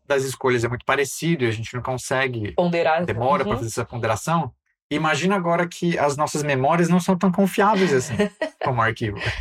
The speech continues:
Speaker 2: Ih, gente, aí o libriano se
Speaker 1: Ih.
Speaker 2: mata. Aí agora a pessoa
Speaker 1: <laughs>
Speaker 2: se ma-, só não se mata, não sabe onde cai morto, que não sabe decidir. Ai, Jesus Cristo.
Speaker 1: Eu não li, eu não li nada especificamente sobre isso,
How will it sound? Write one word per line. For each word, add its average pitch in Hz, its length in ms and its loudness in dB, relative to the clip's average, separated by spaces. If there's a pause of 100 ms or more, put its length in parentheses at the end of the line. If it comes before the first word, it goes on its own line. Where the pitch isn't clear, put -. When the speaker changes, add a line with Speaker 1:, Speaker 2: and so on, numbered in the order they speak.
(340)
Speaker 2:
Ih, 466 320 2
gente, 202 340 0
aí 214 200 2
o 262 40 -2
libriano 240 440 -2
se - 180 -2
Speaker 1:
Ih. - 20 -2
Speaker 2:
mata. 165 420 0
Aí 170 100 2
agora 254 840 2
a 214 180 0
pessoa 220 540 -2 (220)
Speaker 1:
<laughs> - 800 -8
Speaker 2:
se - 200 -12
ma-, 220 200 -2
só 262 180 0
não 277 80 -6
se 269 100 -16
mata, 262 180 0
não 277 80 -8
sabe 269 180 -2
onde 254 80 -8
cai 277 160 -2
morto, 214 400 -2
que - 80 -6
não 196 80 -2
sabe 196 180 -2
decidir. 180 560 -4
Ai, 254 520 0
Jesus 165 440 -6
Cristo. - 480 -6 (640)
Speaker 1:
Eu 175 80 2
não 208 100 4
li, 220 160 0
eu 202 100 2
não 233 100 2
li 226 140 2
nada 180 360 2 (100)
especificamente 131 600 -2
sobre 117 240 2
isso, 170 240 -2